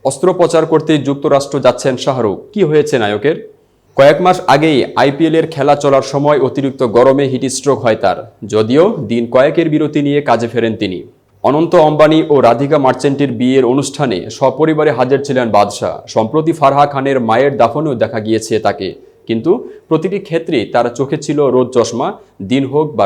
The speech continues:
রাত। অবশেষে সারা দিন এই রোদ চশমা ব্যবহারের কারণটি জানা গেল।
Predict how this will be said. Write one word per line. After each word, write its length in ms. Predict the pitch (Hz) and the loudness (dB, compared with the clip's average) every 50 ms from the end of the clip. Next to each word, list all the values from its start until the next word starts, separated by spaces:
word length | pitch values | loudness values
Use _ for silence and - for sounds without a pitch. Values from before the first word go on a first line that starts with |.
| 98 | 2
রাত। 180 | 104 101 90 - - - _ _ _ _ _ _ - | 2 2 0 -2 -4 -14 _ _ _ _ _ _ -2
অবশেষে 480 | - 131 156 175 175 202 180 - 202 196 185 190 | 0 2 2 2 2 2 0 0 0 -2 -2 0
সারা 180 | - 139 143 143 139 123 147 | 2 4 4 4 2 2 -2
দিন 120 | 151 151 156 - - 131 | -2 -2 -4 -2 -2 0
এই 80 | 127 120 120 | 2 2 2
রোদ 140 | 127 151 160 147 | 2 0 0 -2
চশমা 300 | 151 147 - 143 143 139 123 | -6 -6 -6 -6 -4 -2 0
ব্যবহারের 400 | 120 123 123 120 120 123 127 123 117 - | 0 2 2 2 0 0 0 0 0 2
কারণটি 300 | 113 117 143 160 156 160 175 131 | 2 2 2 2 2 0 0 0
জানা 180 | 117 101 98 95 92 | 0 -2 -2 -2 -4
গেল। 120 | 95 92 | -4 -4